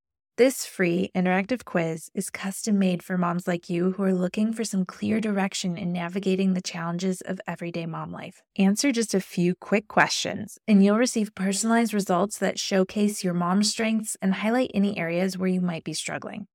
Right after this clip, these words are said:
Plus, I'll send you a printable resource that offers simple, effective strategies to help you bring focus to the parts of your life where you need it most.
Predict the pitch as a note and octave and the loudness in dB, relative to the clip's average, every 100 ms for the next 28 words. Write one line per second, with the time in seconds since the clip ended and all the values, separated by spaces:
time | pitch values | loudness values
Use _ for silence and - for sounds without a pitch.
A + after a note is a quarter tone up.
0 | - B3 C4+ - D#4 - G#3 F#3 F3+ E3+ | -10 -2 0 4 2 4 0 2 2 2
1 | F3+ F#3+ - - F#3 F#3+ F3+ E3+ - F#3+ | 2 0 -4 0 2 4 2 0 2 2
2 | G3+ - - F#3+ F#3 G3+ F#3+ - F#3+ F#3 | 2 0 0 2 2 0 -4 -2 -2 0
3 | G#3+ G#3+ G#3 - - F3 G3+ F#3+ - E3+ | 0 0 -2 -12 -14 -8 -6 -4 -2 -2
4 | E3+ E3+ E3+ E3 - F#3 F#3+ F#3 F#3 G#3 | 0 -2 -6 -6 -8 -6 -4 -4 0 2
5 | A3+ B3 A#3+ A3+ G3 F#3 F#3 - F#3+ - | 2 0 -2 -2 -2 -2 -4 -6 -8 -10
6 | - F#3 - G3 F#3+ F3 E3+ F#3+ - F#3+ | -8 -8 -6 -2 -2 0 -4 -6 -6 -2
7 | F#3 F3+ F3 F3 - E3+ E3 D#3+ - - | 0 0 -2 -6 -8 -8 -10 -12 -16 -20